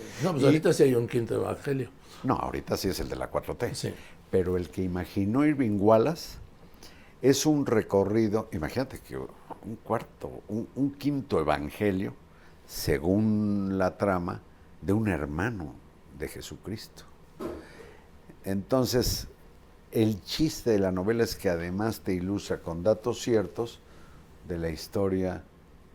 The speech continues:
Speaker 2: de las Escrituras, del Antiguo y del Nuevo Testamento. Es maravilloso de Irving Wallace, La Palabra. Y en,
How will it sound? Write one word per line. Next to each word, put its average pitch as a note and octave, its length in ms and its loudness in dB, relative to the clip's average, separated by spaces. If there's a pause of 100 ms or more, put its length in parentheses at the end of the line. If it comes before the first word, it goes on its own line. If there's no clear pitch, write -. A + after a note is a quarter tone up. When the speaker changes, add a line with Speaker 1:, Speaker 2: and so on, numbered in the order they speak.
(840)
Speaker 2:
de D2+ 180 -10
las C#2 220 -10
Escrituras, G2+ 640 -10 (220)
del D2+ 160 -6
Antiguo F2+ 420 -6
y F#2 40 -2
del C#2+ 180 -10
Nuevo D#2+ 200 -6
Testamento. D2 600 -10 (760)
Es - 460 0
maravilloso G2 960 4
de D2+ 140 -2
Irving D2+ 220 -2
Wallace, C#2 300 -8
La E2+ 300 -4
Palabra. D#2+ 520 0 (720)
Y A#2+ 340 4 (240)
en, F2 680 0